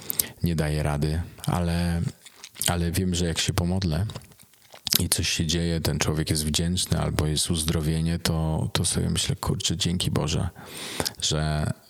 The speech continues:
że zabrałeś mi ten strach przed człowiekiem, ale im dalej idziemy tą drogą, tym też strach jest mniejszy. Tylko że tą drogą nie możemy iść sami, bo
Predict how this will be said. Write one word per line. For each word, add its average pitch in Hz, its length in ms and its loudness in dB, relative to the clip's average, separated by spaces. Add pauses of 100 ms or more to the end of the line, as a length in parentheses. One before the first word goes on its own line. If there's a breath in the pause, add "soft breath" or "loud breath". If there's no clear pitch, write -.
(120)
że 85 160 0
zabrałeś 87 540 0
mi 80 100 2
ten 78 180 2
strach - 380 0
przed - 240 -4
człowiekiem, - 600 0
ale 101 220 0
im 127 160 0
dalej 127 300 0
idziemy 98 320 0
tą 76 200 0
drogą, 78 360 0
tym 101 240 0
też - 260 0
strach - 300 0
jest 98 200 0
mniejszy. 98 480 0 (420 loud breath)
Tylko 110 320 0
że 101 140 0
tą 104 180 2
drogą 101 240 2
nie 98 120 2
możemy 90 380 2
iść 80 180 0
sami, - 400 -2 (540 loud breath)
bo 87 220 0